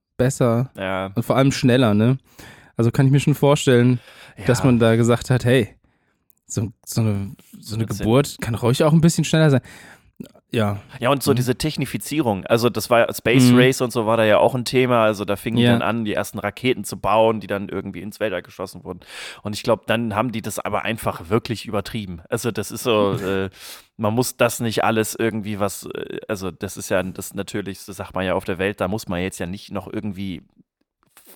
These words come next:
Speaker 2: welche, irgendeine fette Technik hinbauen. Also, ja.
Speaker 1: Oh je, ey.
Speaker 2: Ja, ja, ja.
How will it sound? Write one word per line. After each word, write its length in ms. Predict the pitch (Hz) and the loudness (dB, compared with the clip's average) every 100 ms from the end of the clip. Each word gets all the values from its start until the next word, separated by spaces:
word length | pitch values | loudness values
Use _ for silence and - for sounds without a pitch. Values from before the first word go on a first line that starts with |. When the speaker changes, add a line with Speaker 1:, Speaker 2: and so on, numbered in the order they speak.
| _ - | _ -14
Speaker 2:
welche, 280 | 104 98 98 | -10 -10 -10
irgendeine 400 | 98 117 113 90 | -8 -8 -8 -10
fette 320 | - 120 104 | -6 -6 -6
Technik 440 | - 117 - 98 - | -8 -10 -8 -12 -10
hinbauen. 460 | 90 85 78 80 82 - - - _ | -12 -8 -8 -10 -14 -20 -20 -20 _
Also, 320 | 117 107 95 85 | -4 -2 -2 -2
ja. 200 | 147 139 | 2 4
Speaker 1:
Oh 40 | 127 | 4
je, 280 | 110 127 127 | 2 -2 0
ey. 20 | |
Speaker 2:
Ja, 80 | 127 | -2
ja, 0 | |
ja. 40 | 117 | -2